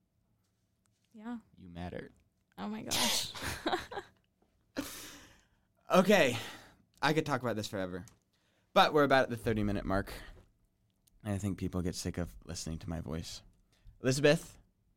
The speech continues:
Speaker 1: Samuel.
Speaker 2: Thank you for coming on my podcast today.
Speaker 1: Of course.
Speaker 2: I hope you are honored that you are the very first student to ever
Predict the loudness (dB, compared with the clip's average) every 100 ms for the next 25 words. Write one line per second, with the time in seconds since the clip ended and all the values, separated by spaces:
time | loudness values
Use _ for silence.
0 | _ _ _ -10 -8 -8 -12 _ _ _
1 | _ _ -2 0 -2 0 0 0 0 0
2 | 0 0 -4 -2 -2 -2 -6 _ _ -14
3 | -14 -14 -6 -2 2 4 4 4 2 0
4 | -2 -4 -8 -16 -12 -8 -4 0 0 0
5 | -2 -2 -2 -4 -6 -6 -6 -4 -4 -4
6 | -2 -2 -4 -8 -14 _ _ -10 -8 -4
7 | -4 -2 -4